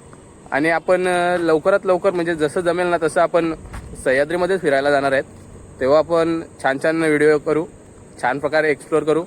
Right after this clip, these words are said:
म्हणजे कधी तुम्हाला तिकडे जायचं असेल तर तुम्ही पण तिकडे जाऊ शकता आपली व्हिडिओ बघून. एवढी छान व्हिडिओ आपण एक्सप्लोअर करू तिथली. आता भलेही आपल्याकडे टाइम नाही,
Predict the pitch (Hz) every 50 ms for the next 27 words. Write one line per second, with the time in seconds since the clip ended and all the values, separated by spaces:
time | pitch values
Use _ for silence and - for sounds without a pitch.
0 | - - - - - 123 127 147 147 147 139 156 147 156 147 151 160 165 160 156
1 | 156 165 160 156 156 151 151 147 160 151 - 208 175 - - - - - - -
2 | - 147 143 - - 147 147 156 160 165 156 156 160 160 151 135 127 135 135 143
3 | 127 - 139 127 123 117 131 131 127 127 120 123 123 120 120 113 117 110 104 -
4 | - - - - - - - - - - - - - 123 123 143 143 - 127 120
5 | 127 127 123 127 127 123 120 127 127 123 113 - - 127 123 107 120 120 117 107
6 | 110 101 110 107 104 - - - - - - - - - - - - - - -
7 | - - - - - - - - - - - 127 123 - 147 143 139 135 143 156
8 | 165 151 - 143 139 131 135 131 131 - 123 117 120 117 117 113